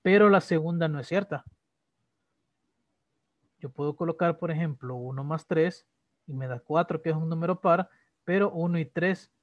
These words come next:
no son pares. Así que esta no es cierta.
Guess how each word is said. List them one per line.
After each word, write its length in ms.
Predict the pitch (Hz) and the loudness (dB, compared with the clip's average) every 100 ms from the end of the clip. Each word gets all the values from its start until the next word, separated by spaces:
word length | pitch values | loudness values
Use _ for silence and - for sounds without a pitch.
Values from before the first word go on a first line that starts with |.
| _ _ - | _ _ -14
no 240 | 143 160 | -8 -6
son 240 | - 147 | -4 -6
pares. 440 | 131 131 123 - _ _ _ _ _ _ _ _ _ _ _ _ _ _ _ _ _ _ _ _ _ _ _ _ _ _ _ _ _ _ _ - | -4 -6 -8 -14 _ _ _ _ _ _ _ _ _ _ _ _ _ _ _ _ _ _ _ _ _ _ _ _ _ _ _ _ _ _ _ -20
Así 220 | 143 156 | -14 -12
que 320 | - 143 147 | -6 -2 -2
esta 240 | 190 - | -2 -4
no 120 | 151 135 | -6 -6
es 80 | |
cierta. 420 | - 208 208 - | 0 2 2 -4